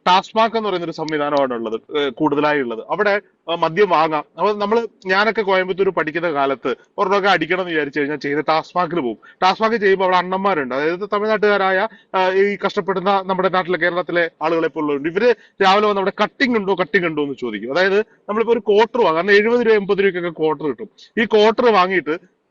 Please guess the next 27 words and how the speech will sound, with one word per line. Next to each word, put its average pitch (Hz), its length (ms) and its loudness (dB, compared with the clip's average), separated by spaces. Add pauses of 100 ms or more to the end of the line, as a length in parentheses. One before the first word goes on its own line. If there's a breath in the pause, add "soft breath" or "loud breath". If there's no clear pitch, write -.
ആ, 175 240 0
ഡിസ്പോസിബിൾ 240 460 0
ഗ്ലാസ് 202 260 2
അവിടുന്ന് 202 380 2
തന്നെ 214 120 0
കൗണ്ടറിൽ 190 500 2
തന്നെ 185 120 -2
നമുക്ക് 160 180 -2
വാങ്ങാം. 120 340 -2 (220)
എന്നിട്ട് 220 320 2 (560)
കു-, 185 120 -2
കുപ്പികളല്ല, 196 760 2 (180)
പ്ലാസ്റ്റിക് 247 520 0
കു-, 190 340 -2
മറ്റേ 190 160 0
പണ്ട് 214 460 -2
ചാരായം 226 500 2
ഒക്കെ 202 120 0
വന്നിരുന്ന 190 320 0
പോലെ 170 280 0 (280 loud breath)
പ്ലാസ്റ്റിക് 226 540 0
ബാഗിൽ 196 500 0 (200)
വെള്ളം 180 260 2
കിട്ടും, 143 180 0
മിനറൽ 160 160 0
വാട്ടർ 165 220 0
കിട്ടും. 117 280 -4